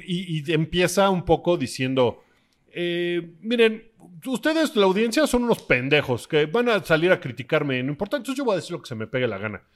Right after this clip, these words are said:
Y es como de, "Ok", por-, dice el güey, "si están aquí es porque ustedes le dieron like, digo, le, le pusieron play a mi jeta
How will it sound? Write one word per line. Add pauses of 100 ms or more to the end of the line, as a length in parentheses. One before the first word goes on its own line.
(500)
Y
es
como
de, (260)
"Ok", (200)
por-,
dice
el
güey, (360)
"si
están
aquí
es
porque
ustedes
le
dieron
like,
digo,
le,
le
pusieron
play
a
mi
jeta